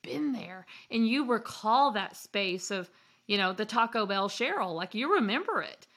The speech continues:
Even though it was thirty years ago, you remember it.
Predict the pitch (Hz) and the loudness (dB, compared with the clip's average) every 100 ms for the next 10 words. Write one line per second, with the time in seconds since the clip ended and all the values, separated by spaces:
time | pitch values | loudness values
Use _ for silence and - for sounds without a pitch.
0 | _ _ - 254 415 403 302 226 - 233 | _ _ 0 2 4 4 2 0 -2 0
1 | 269 269 220 277 285 247 196 180 175 - | 0 0 -2 -2 -2 -2 -2 -2 -2 -6
2 | 180 247 370 240 175 220 208 147 - - | 0 2 4 2 2 2 2 0 -6 -20